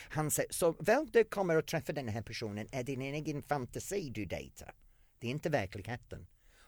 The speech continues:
Du träffar honom och så lever han inte upp till den förväntningen du har byggt dig. Det är bara skit. Du kan hitta en ligg, du kan hitta en, en,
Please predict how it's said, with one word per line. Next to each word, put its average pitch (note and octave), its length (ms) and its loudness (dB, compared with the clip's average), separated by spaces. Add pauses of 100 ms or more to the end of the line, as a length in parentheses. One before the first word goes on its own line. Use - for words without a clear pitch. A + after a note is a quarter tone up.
Du G#3 120 2
träffar - 380 2
honom A2 320 0
och A#2 80 -2
så D#3+ 120 0
lever C#3+ 320 2
han C3+ 140 -4
inte C#3 300 -2
upp - 260 -4
till B2 200 -6
den A#2+ 200 2
förväntningen A#2+ 680 -4
du A2 100 -2
har G#2+ 80 4
byggt C#3+ 320 -6
dig. - 280 -12 (480)
Det D3 120 4
är D#3+ 60 6
bara F#3 220 6
skit. - 500 -4 (260)
Du C3+ 120 -2
kan A2 120 -2
hitta D#3+ 260 0
en G2+ 160 2
ligg, F2+ 500 -2
du B2+ 120 -2
kan A2 140 -4
hitta C3 300 -4
en, G#2 360 -2
en, G2 300 -4